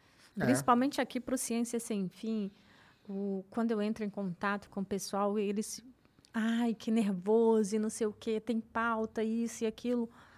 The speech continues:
Speaker 2: E nesse estilo de conversa, de bate-papo, acaba deixando o pessoal mais à vontade.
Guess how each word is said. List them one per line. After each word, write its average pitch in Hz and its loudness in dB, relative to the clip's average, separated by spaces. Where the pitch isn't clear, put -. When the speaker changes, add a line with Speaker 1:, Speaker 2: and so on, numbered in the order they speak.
Speaker 2:
E 240 2
nesse 302 4
estilo 240 2
de 208 -2
conversa, 233 2
de 202 -2
bate-papo, 226 -2
acaba 226 0
deixando 247 0
o 247 0
pessoal 247 0
mais 240 2
à 277 4
vontade. 202 -2